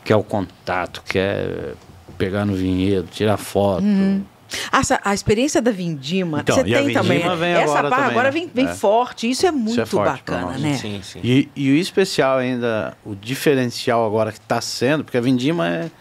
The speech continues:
Speaker 1: um, um, tipo, graças a Deus, muita gente tá tendo, né? E o que tá tendo de diferencial agora é a colheita ao luar de inverno,
Speaker 2: Ah,
Speaker 1: né?
Speaker 2: que legal.
Speaker 1: Essa toda noturna.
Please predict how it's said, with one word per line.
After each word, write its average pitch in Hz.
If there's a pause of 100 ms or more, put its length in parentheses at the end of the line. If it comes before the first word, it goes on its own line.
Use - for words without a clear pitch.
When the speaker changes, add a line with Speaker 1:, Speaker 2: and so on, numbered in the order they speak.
(400)
Speaker 1:
um, 107
um, 98 (680)
tipo, -
graças 107
a 107
Deus, 113
muita 139
gente 120
tá -
tendo, 92
né? 87 (460)
E 113
o 110
que -
tá 135
tendo 131
de 113
diferencial 120
agora 113
é -
a 143
colheita 143
ao 151
luar 131
de 135
inverno, 127
Speaker 2:
Ah, -
Speaker 1:
né? -
Speaker 2:
que -
legal. 139 (300)
Speaker 1:
Essa 101 (160)
toda 117
noturna. 127